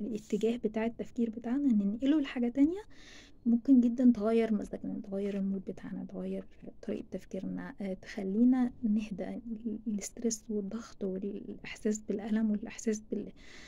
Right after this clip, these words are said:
بال-، بالطاقة السلبية اللي بيبقى مسيطر علينا في الوقت ده. فالموضوع اكيد هيقل، بس كمان الموضوع كمان مش هيجي من اول مرة زي ما قلت قبل كده، موضوع ان احنا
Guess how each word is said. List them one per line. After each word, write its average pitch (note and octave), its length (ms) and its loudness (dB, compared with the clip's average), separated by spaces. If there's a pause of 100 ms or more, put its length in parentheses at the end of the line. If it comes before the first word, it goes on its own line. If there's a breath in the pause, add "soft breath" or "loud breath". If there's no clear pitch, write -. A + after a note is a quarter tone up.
(240 loud breath)
بال-، G3 380 0
بالطاقة G3+ 440 -6
السلبية G3+ 520 -2
اللي G3 160 -4 (100)
بيبقى G#3+ 480 -8 (180)
مسيطر G#3 520 -2
علينا G3 320 0
في G#3+ 100 -10
الوقت G3 340 -4
ده. A3 220 -2 (380 soft breath)
فالموضوع G#3+ 1300 -2 (120)
اكيد G#3+ 280 0
هيقل، G3 400 -2 (140)
بس A#3 180 0 (200)
كمان A3+ 300 4
الموضوع A3 380 6
كمان A3+ 300 0
مش A#3 240 4
هيجي G#3+ 180 2
من A3+ 140 4
اول G#3 220 -2
مرة A3 320 0
زي G#3+ 160 -2
ما G3+ 140 -2
قلت A#3 180 -8
قبل - 220 -6
كده، A#3 220 -2
موضوع G3 460 0
ان - 160 -4
احنا G#3 260 -4